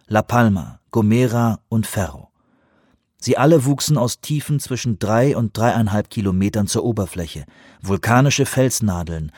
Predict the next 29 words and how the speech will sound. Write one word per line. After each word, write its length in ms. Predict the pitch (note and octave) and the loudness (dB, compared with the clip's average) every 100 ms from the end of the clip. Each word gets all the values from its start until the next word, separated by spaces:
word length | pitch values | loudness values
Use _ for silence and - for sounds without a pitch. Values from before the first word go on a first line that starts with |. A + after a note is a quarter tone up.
| - - | -14 -4
an 120 | G2 | 0
denen 260 | A2+ A2+ | 4 4
Sedimente 640 | G#2 G2 G2 G#2+ D3+ D#3 D#3+ | 2 0 2 2 2 0 -4
und 200 | A#2 - | -2 -4
organische 540 | F#2 G2 C3 C#3+ F#2 | -2 0 0 0 -2
Rückstände 560 | G#2+ - - G2+ G2 - | -6 -8 -2 -2 -2 -2
einfach 360 | C3 - - | -4 -4 -10
vorbeitrudelten, 1000 | - C#3+ - C2+ - - G#2+ F#2 - F2+ - - - | -8 -8 -6 -8 -8 -4 -2 -2 -2 -4 -4 -18 -8
anstatt 400 | G2+ - G2 - | -6 -2 -4 -4
sich 160 | - | -8
festzusetzen. 680 | - F2+ - F2+ D#2+ - - - _ _ _ _ _ _ _ _ _ _ _ - | -6 -6 -6 -8 -8 -10 -12 -12 _ _ _ _ _ _ _ _ _ _ _ -4
Die 80 | A#2 | 2
gängigen 420 | C3+ F3 D3+ B2 | 6 4 4 0
Karten 340 | A2+ B2 - | 2 0 0
verzeichneten 680 | D3 B2+ - A#2+ A#2 - B2 | -4 -4 0 -2 0 -4 -2
darum 300 | A#2 A2+ B2 | 0 0 0
im 120 | B2 | 0
Gebiet 360 | A2 F#2+ A2 - | -2 -2 -4 -2
der 80 | A2+ | -2
Kanaren 640 | - F#2+ G2 A2 G#2+ G2+ - | 0 2 2 0 0 -4 -4
gar 200 | E2+ D2 | -8 -8
keine 320 | - D2+ C#2 | -10 -8 -8
Methanvorkommen, 920 | D2+ - D#2+ C2+ - - - - - - _ _ _ _ _ - | -8 -8 -8 -8 -10 -12 -12 -14 -16 -20 _ _ _ _ _ -6
was 240 | A#2 A#2+ B2+ | -2 0 0
nach 180 | A2+ | 0
Ansicht 400 | G#2 B2 A#2 A2+ | 2 2 2 -2
von 140 | - A2 | -2 -2
Stanley 380 | - A2+ G2 E2 | 0 0 2 -2
Frost 720 | - C#3+ A2 - - - | -4 -4 -4 -8 -14 -20